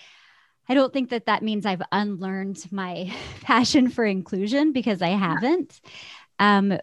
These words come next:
Speaker 1: but I think it means that I have, um, I've gained some nuance, and I've gained a better
Speaker 2: Mm-hmm.
Speaker 1: understanding of how Ace works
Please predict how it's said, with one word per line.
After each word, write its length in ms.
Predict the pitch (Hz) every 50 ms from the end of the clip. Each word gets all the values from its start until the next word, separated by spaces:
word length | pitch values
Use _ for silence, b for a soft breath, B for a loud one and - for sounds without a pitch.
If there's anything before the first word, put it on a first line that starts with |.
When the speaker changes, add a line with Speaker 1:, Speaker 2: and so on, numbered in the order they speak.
| - - -
Speaker 1:
but 100 | 220 202
I 120 | 196 208
think 280 | 208 - 233 226 214 -
it 280 | 214 - - - -
means 320 | - 202 202 202 190 170 -
that 200 | 185 170 - -
I 120 | - 170 170
have, 380 | 180 185 185 175 170 170 - B B B B B B B _ _ -
um, 400 | 185 180 175 170 170 165 - - _ _ _ _ _ _ _ _ _ _ _ _ _ _ _ _
I've 220 | - 208 214 208 196
gained 300 | - 202 190 196 196 165
some 200 | - 214 196 190
nuance, 600 | 185 180 180 180 185 196 220 226 - - - _ -
and 140 | 190 190
I've 140 | 190 180 170 -
gained 240 | 180 180 180 185
a 40 | 185
better 200 | 170 165 160 165
Speaker 2:
Mm-hmm. 80 | 196 -
Speaker 1:
understanding 840 | 170 170 165 165 - - - - 160 160 170 175 180 185 190 196 220 - _ -
of 280 | - 175 165 165 165 165 _ _ _ b b b b b b _
how 260 | - - 180 175 180 -
Ace 460 | 165 180 180 180 - - - _ _ _ _ _ -
works 520 | 180 190 202 277 294 - - - - _